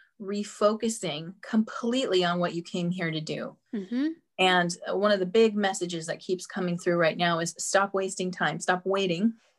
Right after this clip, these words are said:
Speaker 2: Mm-hmm.
Speaker 1: Now it's not the time to wait anymore. I-,
Speaker 2: Mm-hmm.
Speaker 1: if you keep waiting, there's always going to be something presented to make you wait.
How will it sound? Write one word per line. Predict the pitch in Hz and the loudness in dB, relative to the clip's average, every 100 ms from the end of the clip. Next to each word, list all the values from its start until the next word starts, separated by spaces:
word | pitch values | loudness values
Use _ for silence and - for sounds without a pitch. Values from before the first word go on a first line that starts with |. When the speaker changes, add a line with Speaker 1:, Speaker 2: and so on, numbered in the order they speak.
| _ _ - | _ _ -6
Speaker 2:
Mm-hmm. | 208 208 208 | -6 -2 0
Speaker 1:
Now | 185 196 190 | 4 4 4
it's | 190 196 | 0 2
not | 190 190 | 2 2
the | |
time | 208 277 262 | 0 0 0
to | 254 | 0
wait | 208 180 | 0 0
anymore. | 180 190 185 185 185 - | -2 -2 -2 0 -2 -6
I-, | |
Speaker 2:
Mm-hmm. | 202 - 202 | -18 -14 -2
Speaker 1:
if | 208 214 208 | 2 2 0
you | 226 | -2
keep | - 294 240 | 0 0 4
waiting, | 226 226 214 | 6 6 4
there's | 208 208 | 2 4
always | 214 233 | 4 2
going | 220 220 | -2 -4
to | 214 | -6
be | 196 | -8
something | - 202 208 190 | -6 -6 -8 -10
presented | 202 185 185 220 175 175 | -8 -2 -2 0 -4 -6
to | 185 | -6
make | 175 170 | -6 -6
you | 165 | -6
wait. | 160 147 - | -4 -4 -4